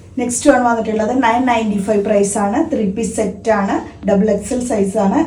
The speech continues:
എക്സ് എൽ, ഡബിൾ എക്സ് എൽ ആണ് അവൈലബിൾ ആക്കിയിട്ടുള്ളത്. ത്രെഡ് and സീക്വൻസ് വർക്ക് വരുന്നുണ്ട്. ക്ലോത്ത് ആണെങ്കിൽ നല്ല മസ്ലിൻ ഫാബ്രിക്കിലാണ് വന്നിട്ടുള്ളത്. with ലൈനിങ് അവൈലബിൾ ആണ്. ഷെയ്ഡ് ആണെങ്കിൽ ഒരു ബ്ലൂ ആണ് ട്ടോ വന്നിട്ടുള്ളത്.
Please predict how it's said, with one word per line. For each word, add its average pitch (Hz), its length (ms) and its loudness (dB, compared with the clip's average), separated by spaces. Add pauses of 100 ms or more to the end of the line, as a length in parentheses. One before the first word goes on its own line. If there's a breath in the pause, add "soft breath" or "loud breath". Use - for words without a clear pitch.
(120)
എക്സ് 190 220 -4
എൽ, 262 140 -2
ഡബിൾ 208 240 2
എക്സ് 196 180 -6
എൽ 214 100 0
ആണ് 226 180 -2
അവൈലബിൾ 190 420 4
ആക്കിയിട്ടുള്ളത്. 151 540 -4 (1200 loud breath)
ത്രെഡ് 202 300 0
and 254 160 6
സീക്വൻസ് 196 420 0
വർക്ക് 196 300 2
വരുന്നുണ്ട്. 185 520 4 (200)
ക്ലോത്ത് 233 380 2
ആണെങ്കിൽ 226 360 0 (220)
നല്ല 220 200 -2 (100)
മസ്ലിൻ 220 360 -4
ഫാബ്രിക്കിലാണ് 190 600 2
വന്നിട്ടുള്ളത്. 190 460 4
with - 160 -8 (120)
ലൈനിങ് 190 420 4
അവൈലബിൾ 175 480 0
ആണ്. 180 140 2 (460 loud breath)
ഷെയ്ഡ് 240 300 0
ആണെങ്കിൽ 247 320 0
ഒരു 247 100 0 (100)
ബ്ലൂ 220 160 0 (240)
ആണ് 147 200 0
ട്ടോ 202 180 -2
വന്നിട്ടുള്ളത്. 220 480 2